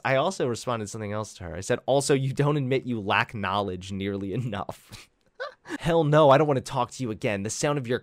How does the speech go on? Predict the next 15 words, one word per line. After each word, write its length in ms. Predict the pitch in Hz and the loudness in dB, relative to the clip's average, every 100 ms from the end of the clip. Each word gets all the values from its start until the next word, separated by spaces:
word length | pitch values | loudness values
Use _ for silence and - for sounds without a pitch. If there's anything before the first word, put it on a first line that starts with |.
| - | -2
cocky 560 | - 160 135 - 139 | 2 4 4 2 0
ass 300 | 127 107 98 | 2 2 -2
voice 640 | 123 98 120 120 90 - - - - - | -8 -6 -2 -2 -2 -8 -10 -12 -20 -4
and 160 | 135 135 | -2 2
that 280 | 143 123 - | 2 2 -2
"I'm 280 | 139 143 139 | -2 -2 -2
better 420 | 104 156 143 139 | 0 4 6 6
than 160 | 127 120 | 2 0
everyone" 560 | 123 107 123 107 113 101 | -2 -2 -6 -4 -4 -6
tone 480 | - 143 120 107 | -2 0 0 0
makes 240 | 110 117 - | -4 -6 -6
me 140 | 123 | -4
wanna 180 | 117 104 | -4 -4
waterboard 1040 | 95 113 135 156 135 117 117 123 117 104 | -6 -4 2 4 4 0 -8 -4 -2 -2
myself. 1000 | 110 95 90 - - 123 101 90 - - | -4 -6 -6 -6 -6 -4 -4 -4 -10 -16